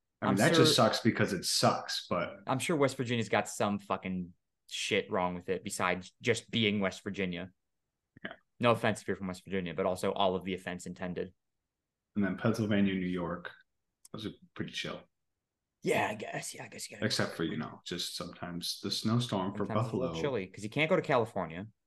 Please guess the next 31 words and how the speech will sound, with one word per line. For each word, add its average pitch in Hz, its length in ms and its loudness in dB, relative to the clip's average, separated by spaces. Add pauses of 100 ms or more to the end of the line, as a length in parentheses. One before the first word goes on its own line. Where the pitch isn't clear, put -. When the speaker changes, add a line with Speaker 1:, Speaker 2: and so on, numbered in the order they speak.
(720)
Speaker 2:
Earthquakes. - 600 -8 (300)
Speaker 1:
Yeah, 104 120 0
you're 90 100 -2
gonna 95 120 0
have 107 40 8
earthquakes 107 400 4
and 95 80 0
wildfires 92 520 2
up 92 80 -8
the 85 100 -2
yin 90 260 0
yang. 82 300 -8 (140)
Speaker 2:
Oh, 98 220 0
God. 85 360 -4
Yeah, 85 140 -4
wildfires. 85 600 -2
Don't 98 120 -4
even 98 100 -2
get - 60 -8
me - 80 -12
started. - 580 -4
Dude, 123 440 6 (440)
you 113 100 -4
fucking, 143 380 2
have 120 200 -4
we 131 60 -2
talked 175 220 2
about 175 160 2
the 127 80 0
Hawaii 101 420 -2
shit? 190 340 -4